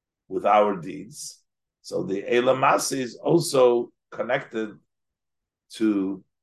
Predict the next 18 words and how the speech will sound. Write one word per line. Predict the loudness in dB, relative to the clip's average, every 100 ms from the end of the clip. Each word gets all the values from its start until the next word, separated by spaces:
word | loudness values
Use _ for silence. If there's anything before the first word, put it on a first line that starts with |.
| _ _ _
the | 2
idea | 2 2 2 2
of | 0
Golus. | 0 -2 -4 -16 -20 _ _ _ _ _ _ _
And | -12 -6
another, | 0 4 6 4
in | 2
the | 2
end | 2 4 2
of | 0
the | -4
Parsha, | -4 -4 -4 -8 -8 -8 -12 -18
in | -14
the | -12
Sedra, | -6 -2 -2 -2 -8 -10 -12
invited | -2 0 2 0
in | -6
this, | -10 -14